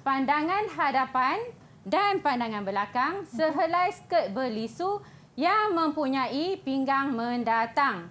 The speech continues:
Speaker 1: Okey, awak kena pastilah kalau pinggang mendatang tu, yang mana satu pinggang mendatang? Okey, pinggang mendatang.
Speaker 2: Mhm.
Speaker 1: Yang mana? Okey, ini dinamakan
Speaker 2: Pinggang mendatang.
Speaker 1: Ya, pinggang mendatang.
Speaker 2: Mhm.
Speaker 1: Ataupun kalau bahasa Inggeris, ah, kita panggil yoke.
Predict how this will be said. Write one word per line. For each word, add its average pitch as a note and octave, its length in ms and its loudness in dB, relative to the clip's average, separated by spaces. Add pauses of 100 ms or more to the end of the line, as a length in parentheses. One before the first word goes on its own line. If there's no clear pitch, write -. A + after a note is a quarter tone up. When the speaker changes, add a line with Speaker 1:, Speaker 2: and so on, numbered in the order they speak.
(440)
Speaker 1:
Okey, C#4+ 340 -2
awak D4+ 240 2
kena D#4+ 160 0
pastilah E4 540 0
kalau C4+ 260 -2
pinggang C4+ 240 -2
mendatang C4+ 400 -2
tu, G4 80 -6 (300)
yang D4+ 100 -2
mana F4 160 -2
satu F4 300 -4
pinggang B3+ 240 -4
mendatang? E4+ 420 -2 (240)
Okey, E4 240 -6
pinggang C#4 240 -4
mendatang. B3 400 -6 (180)
Speaker 2:
Mhm. B3 200 -4
Speaker 1:
Yang D#4+ 160 0
mana? C4 200 -2 (280)
Okey, E4+ 240 -4 (160)
ini G4+ 280 -2
dinamakan C#4 840 -4 (760)
Speaker 2:
Pinggang C#4 840 -4
mendatang. C#4+ 800 -4
Speaker 1:
Ya, B3 240 0
pinggang A#3 480 -2
mendatang. A3 720 -4
Speaker 2:
Mhm. F3+ 60 -6
Speaker 1:
Ataupun C4+ 260 -6
kalau A#3+ 160 -4
bahasa G#3 240 -4
Inggeris, B3+ 400 -4 (320)
ah, A3 400 -2
kita - 100 -16
panggil A3+ 240 -4
yoke. D#4+ 300 0